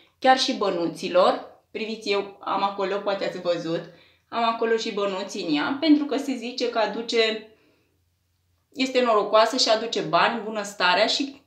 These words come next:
chiar și credința în casă. Este foarte, o plantă printre, printre primele plante pe care o putem ține noi și ne vo-, și ne vom bucura noi cât mai mult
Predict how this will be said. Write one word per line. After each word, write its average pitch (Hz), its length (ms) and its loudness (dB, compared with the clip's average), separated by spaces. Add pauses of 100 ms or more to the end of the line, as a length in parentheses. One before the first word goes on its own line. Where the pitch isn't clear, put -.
(140)
chiar 240 220 0
și - 120 -6
credința 190 520 -2
în 160 100 -2
casă. 160 280 -4
Este 196 260 -8
foarte, 214 460 -4 (320)
o 226 100 -10
plantă 233 380 -2
printre, 208 840 -2
printre 233 280 -6
primele 254 480 2
plante 208 360 -2
pe 208 160 -6
care 202 520 0 (320)
o 220 140 -4
putem 214 400 -4
ține 208 400 -4
noi 196 260 -2 (500)
și - 200 -2
ne 214 240 0
vo-, 190 340 6
și 208 140 -2
ne 220 80 -4
vom 208 220 -2
bucura 214 380 -2
noi 214 240 -8
cât 262 120 -2
mai 202 200 0
mult 196 340 -4